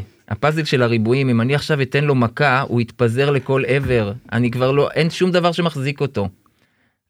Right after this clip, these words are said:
הפאזל הזה שמכיל שונויות, יתרונות וחסרונות, מחזק את תחושת המשמעות של כל יחידה שהיא מחזיקה את התמונה השלמה, ואז אני אוכל לשחק איתו על,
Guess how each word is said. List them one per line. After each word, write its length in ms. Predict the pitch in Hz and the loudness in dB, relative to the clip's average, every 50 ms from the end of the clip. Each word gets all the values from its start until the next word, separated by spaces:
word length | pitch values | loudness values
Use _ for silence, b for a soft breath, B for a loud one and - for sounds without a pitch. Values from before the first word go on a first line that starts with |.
| - | -4
הפאזל 520 | - 113 113 - 151 165 190 190 190 170 147 | -4 -4 0 2 2 2 2 2 2 2 2
הזה 340 | 131 123 127 135 147 156 147 | 0 0 0 0 0 0 0
שמכיל 580 | - - 127 117 117 110 - - 156 160 160 | -2 -2 0 0 0 0 0 -2 -2 -2 -2
שונויות, 640 | 151 - - 135 127 123 120 123 135 160 156 139 - | -2 0 0 2 2 4 2 4 4 4 2 2 -2
יתרונות 480 | 120 113 - 113 117 117 127 151 151 - 127 | -6 -6 -2 -2 0 0 0 0 -2 -2 -4
וחסרונות, 640 | 123 - 120 113 - - 113 117 123 139 156 151 - | -4 -2 -4 -6 -4 -4 -2 -2 0 0 -2 -2 -2
מחזק 560 | 123 117 - - 120 113 120 139 170 175 - | -2 -4 -2 -2 -4 -2 0 -2 -4 -2 -2
את 100 | 156 - | -8 -8
תחושת 400 | - - 127 - - 165 165 - | -6 -8 -6 -2 -2 -4 -2 -2
המשמעות 460 | 147 131 120 - - 127 127 143 151 | -4 -4 -4 -4 -4 -4 -4 -4 -4
של 140 | - 127 117 | -4 -4 -4
כל 280 | - - 151 156 156 160 - _ - | 0 0 0 2 0 -2 -6 _ -6
יחידה 640 | 127 123 123 127 123 - - 123 123 127 156 175 180 - _ _ _ _ _ _ _ _ _ _ _ _ _ _ _ | -4 -2 -2 -2 -2 -4 -6 -6 -2 0 0 0 0 -4 _ _ _ _ _ _ _ _ _ _ _ _ _ _ _
שהיא 260 | - - - 139 147 | -12 -6 -2 -2 0
מחזיקה 440 | 156 151 - 131 135 131 - 160 165 | 0 -2 -2 -2 -4 -2 0 0 0
את 100 | 156 160 | 0 -2
התמונה 320 | 151 147 135 139 143 156 | -4 -2 -2 -2 0 0
השלמה, 360 | 156 147 - 143 139 156 160 151 | 0 0 0 -2 0 2 2 2
ואז 180 | 131 135 143 151 | 2 0 0 0
אני 120 | 147 143 | 0 -2
אוכל 200 | 135 127 - 170 | -2 0 0 0
לשחק 500 | 185 190 - - 143 - - 190 196 - | 0 0 -2 -4 -6 -2 -2 -4 -2 -2
איתו 220 | 233 220 - 147 127 | -6 -2 0 2 2
על, 120 | 117 117 | 4 2